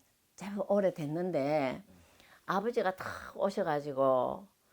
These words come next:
Speaker 1: "아이고, 딸아, 딸아, 너무 고맙다." 어, 그러면서,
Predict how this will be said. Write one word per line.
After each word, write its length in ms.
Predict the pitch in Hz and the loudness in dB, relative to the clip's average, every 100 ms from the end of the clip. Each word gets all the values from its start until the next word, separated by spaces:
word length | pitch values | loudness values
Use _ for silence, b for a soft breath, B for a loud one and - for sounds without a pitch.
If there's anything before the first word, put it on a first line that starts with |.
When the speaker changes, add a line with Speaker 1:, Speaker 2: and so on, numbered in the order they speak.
| b b b b | b b b b
Speaker 1:
"아이고, 540 | 160 185 165 170 160 | 2 2 2 2 2
딸아, 280 | - 185 180 | 4 4 4
딸아, 480 | 175 165 165 151 147 | 4 4 6 4 2
너무 260 | 170 214 233 | 0 0 0
고맙다." 1300 | 202 165 151 - 147 139 139 151 147 131 127 143 - | 0 0 -2 -2 -2 0 0 0 2 0 0 -6 -4
어, 300 | 151 147 143 | -2 0 -2
그러면서, 720 | 214 190 160 147 170 151 139 | -2 -2 -2 -2 0 0 -4